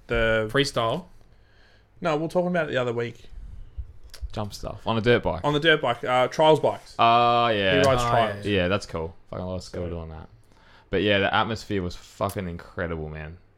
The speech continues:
Speaker 3: Like, the, it's, you're right. The Euros do it so well.
Speaker 2: Oh, man. They do it so good.
Speaker 3: Um, so, yeah, the French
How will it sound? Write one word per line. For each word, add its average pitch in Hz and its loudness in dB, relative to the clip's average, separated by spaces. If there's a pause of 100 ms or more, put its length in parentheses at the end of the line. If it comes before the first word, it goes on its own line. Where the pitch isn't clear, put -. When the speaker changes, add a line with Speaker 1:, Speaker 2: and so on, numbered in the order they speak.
(160)
Speaker 3:
Like, 90 -2
the, 110 4 (180)
it's, 131 6
you're 143 6
right. 135 8
The 104 0
Euros 127 2
do 95 -4
it 87 -8
so 85 -2
well. 85 0
Speaker 2:
Oh, 131 4
man. 104 -8
They 123 -4
do 170 -4
it 175 -6
so 101 -8
good. 98 -12 (360)
Speaker 3:
Um, 85 -8
so, - -4
yeah, 98 2
the 95 0
French 107 -4